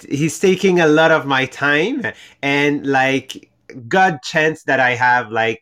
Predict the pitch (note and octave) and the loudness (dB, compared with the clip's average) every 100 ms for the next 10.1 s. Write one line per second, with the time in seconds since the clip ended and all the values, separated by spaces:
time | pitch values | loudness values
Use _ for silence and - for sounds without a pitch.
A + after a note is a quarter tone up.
0 | G#2 A2+ A2+ A2+ - - G#2+ G#2 G#2 - | -6 0 0 0 -8 -6 -2 0 -2 -4
1 | C#3 B2 A#2 C3 A#2+ B2 A2+ A#2 B2 B2+ | -6 -6 -8 -8 -8 -6 -2 -2 -2 -2
2 | C#3+ - A#2 B2+ - B2+ A#2+ _ _ _ | -4 -4 -4 -4 -4 -8 -8 _ _ _
3 | - D3+ D3 D3+ D3 - G#2 B2+ B2+ C3+ | 0 0 2 0 0 -2 -6 -2 -2 -2
4 | C3 A#2+ A2+ A2+ A#2 A#2+ B2+ C3+ _ - | -2 -2 -2 0 2 2 0 -6 _ -20
5 | - B2+ B2 A#2+ - A#2+ A#2 A#2 - B2 | -8 -2 -2 -2 0 0 2 0 -4 -4
6 | B2 - A#2 - C#3 C#3+ B2 A#2+ A2+ A#2+ | -4 -6 -12 -4 -2 0 0 0 0 -2
7 | G#2+ G2+ A#2 F#2 D#2 _ - _ - - | -2 -6 -4 -4 -6 _ -20 _ -20 -8
8 | - F3 F3 E3+ F3 D#3 A#3 A#3+ A3 A3 | 0 4 4 2 -2 -2 -2 0 2 2
9 | G#3 - G#3+ G#3+ A3 - F3+ F#3 F#3+ F#3+ | 0 -2 2 2 2 -2 -2 0 -2 -4